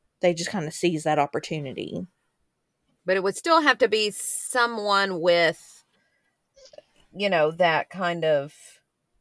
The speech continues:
Speaker 2: uh, just an intent to kill, uh, is the best way I could
Speaker 1: Mm-hmm.
Speaker 2: say it. So, I don't know. I actually, I was thinking in my head about,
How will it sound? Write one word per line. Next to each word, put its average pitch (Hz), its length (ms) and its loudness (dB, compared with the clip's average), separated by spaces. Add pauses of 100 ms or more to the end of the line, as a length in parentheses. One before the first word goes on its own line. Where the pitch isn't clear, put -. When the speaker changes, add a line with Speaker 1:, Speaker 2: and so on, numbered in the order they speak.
(680)
Speaker 2:
uh, 143 60 -6 (260)
just 202 300 -6
an 196 160 -2
intent 175 560 -6
to 156 100 -8
kill, - 480 -2 (300)
uh, - 140 -2 (720)
is 160 240 -4
the 160 160 0
best 160 260 -2
way 165 140 2
I 208 80 2
could 220 100 2
Speaker 1:
Mm-hmm. 240 100 2
Speaker 2:
say 190 220 2
it. - 260 -6
So, 156 440 0 (1400)
I 185 140 -10
don't 180 200 -4
know. 147 560 2 (180)
I 196 140 4
actually, 208 600 2
I 170 120 2
was 185 340 -6 (220)
thinking 254 400 -2
in 170 80 -2
my 156 160 -2
head 226 420 0
about, 160 640 0